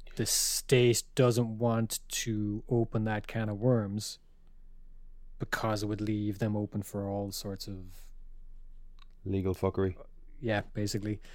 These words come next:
Speaker 1: So it's essentially a, a plea. So they say, "You, you accept this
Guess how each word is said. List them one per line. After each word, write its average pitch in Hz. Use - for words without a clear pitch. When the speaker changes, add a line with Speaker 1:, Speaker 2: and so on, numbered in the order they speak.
Speaker 1:
So 107
it's 123
essentially 113
a, 110
a 120
plea. 123
So 117
they 113
say, 113
"You, 117
you 120
accept 127
this -